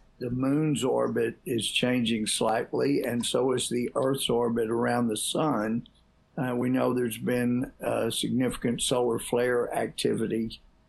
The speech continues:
Um, and so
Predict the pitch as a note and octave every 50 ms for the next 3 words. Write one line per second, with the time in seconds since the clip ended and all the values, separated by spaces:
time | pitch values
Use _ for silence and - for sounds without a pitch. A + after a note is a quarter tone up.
0 | _ _ _ _ - - D3 C3+ C3 B2+ B2+ B2+ B2 B2+ C3 - - - - -
1 | - - - - - - - - - C3+ C#3 C3 C3+ - D#3+ D3 C#3+ C#3 C#3 C#3
2 | C#3 C#3